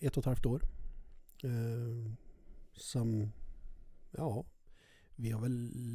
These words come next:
lite, mm, försiktigt börjat med, med så kallad injagning. Eh, hon, eh, var ju med hela förra året i skogen,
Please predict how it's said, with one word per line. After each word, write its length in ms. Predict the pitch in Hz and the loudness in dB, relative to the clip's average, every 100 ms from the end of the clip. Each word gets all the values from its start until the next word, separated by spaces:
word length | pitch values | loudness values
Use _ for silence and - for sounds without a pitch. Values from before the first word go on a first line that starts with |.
| 113 | 0
lite, 640 | 123 - - - - 139 151 - - - - | 2 2 0 -6 -6 4 8 8 6 -2 -4
mm, 300 | 139 139 - - | -2 0 -2 -4
försiktigt 800 | - 165 151 - 120 - - - - - - | 4 6 6 4 0 -2 -4 -10 -10 -14 2
börjat 440 | 131 117 101 98 117 | 6 6 4 0 0
med, 420 | 110 110 104 107 - - - - - _ | 2 2 0 -2 -8 -20 -20 -20 -20 _
med 360 | - 117 110 113 117 110 | -8 -4 -4 -6 -10 -8
så 340 | - - - | 4 12 12
kallad 300 | 143 135 120 | 12 8 8
injagning. 420 | 131 120 98 98 - - - - - - - - - | 8 6 4 -2 -6 -18 -20 -20 -20 -20 -20 -16 -4
Eh, 560 | 139 127 120 110 104 104 - - - - - | 0 2 4 4 4 2 2 0 -4 -12 -12
hon, 440 | - 127 117 113 113 | 0 4 4 4 2
eh, 380 | 113 110 104 107 - - - - - - - - - | 0 0 -2 -4 -8 -12 -16 -16 -14 -14 -14 -10 4
var 120 | 139 | 8
ju 60 | 175 | 8
med 440 | 131 147 160 170 - | 6 4 0 -8 0
hela 400 | 160 131 147 180 | 2 4 2 0
förra 320 | - 180 165 | 2 6 6
året 500 | 151 139 - - - | 6 4 0 -6 -2
i 280 | 160 160 156 | 0 0 0
skogen, 440 | - 139 131 170 | 2 4 4 2